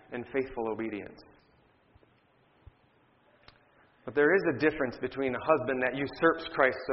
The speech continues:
authority, that takes his ultimate authority upon himself and commands allegiance, and one of us who just trips up once in a while trying to honor Christ's authority. So assuming you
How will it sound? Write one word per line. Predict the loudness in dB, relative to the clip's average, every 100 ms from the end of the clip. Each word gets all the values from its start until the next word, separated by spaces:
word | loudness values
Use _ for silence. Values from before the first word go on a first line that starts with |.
| -2
authority, | 0 0 0 2
that | 2 2 -4 -16 -16 0
takes | 6 6 6
his | 2 4
ultimate | 4 4 4 0
authority | 2 4 6 6 2
upon | 0 0
himself | -2 0 4 4 4
and | -4 -4
commands | -4 0 2 2 0 -4 -12 -20 -20 _ _ _ _ _ _ _ -2
allegiance, | 2 2 0 -4 -6 -10 -18 -20 -20 _ _ _ _
and | -2 0 0 0 -4 -4 -20 _ _ _ _ _
one | 0 4
of | 4
us | 6 6 4
who | -4 -2
just | -2 -4
trips | -4 -4 -2 0
up | 0 0
once | -6 -6 -8
in |
a | -6
while | -2 -2 -2 -4
trying | -4 -4
to | -6 -6
honor | -6 -6 -6 -8
Christ's | -8 -8 -12 -16
authority. | -10 -10 -10 -12 -18 -20 -20 _ _ _ _ _ _ _ _ _ _ _ _ _ _ _ _ 0
So | 6 8
assuming | 8 6 8 8
you | 6